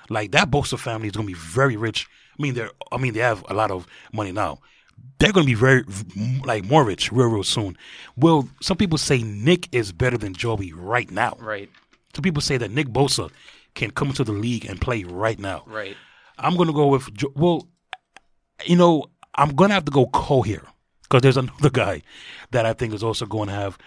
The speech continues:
Speaker 1: a real good year, Will. So I have Joey Bosa. I think he's gonna have a outstanding year too, Will. Well, my second guy may surprise you just a little bit.
Speaker 2: Okay.
Speaker 1: Just a little bit.
Speaker 2: Okay.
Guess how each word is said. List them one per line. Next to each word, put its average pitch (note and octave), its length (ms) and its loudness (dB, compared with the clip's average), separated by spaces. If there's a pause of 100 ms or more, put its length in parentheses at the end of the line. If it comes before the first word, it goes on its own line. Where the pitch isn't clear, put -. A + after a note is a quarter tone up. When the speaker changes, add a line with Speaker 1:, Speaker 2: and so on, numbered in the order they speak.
(280)
Speaker 1:
a A2 120 -6
real G#2+ 200 -6
good G2+ 160 -10
year, G2+ 200 -6
Will. F#2 220 -6
So G2 340 -8
I C3 140 -6
have D3 400 -6
Joey A2+ 640 -6 (460)
Bosa. G#2+ 400 0 (760)
I A#2 100 -4
think C3+ 260 -2 (340)
he's A#2+ 160 -2
gonna A2 220 -2
have G#2 160 -4
a F#2+ 180 -8 (360)
outstanding A2 480 -4
year G#2 140 -4
too, A#2 200 -4
Will. G2 300 -6 (340)
Well, D3+ 400 2 (420)
my D3 260 0
second A3 460 -2
guy F3+ 200 2
may D#3 200 0
surprise C3+ 680 -4
you G#2+ 120 -6
just D#3+ 760 -6
a - 20 -6
little A2+ 260 -4
bit. D#2+ 140 -20 (200)
Speaker 2:
Okay. D3 220 -8 (220)
Speaker 1:
Just C3 500 -8
a C3 40 -4
little A2 220 -6
bit. F2 120 -6
Speaker 2:
Okay. F3 240 -8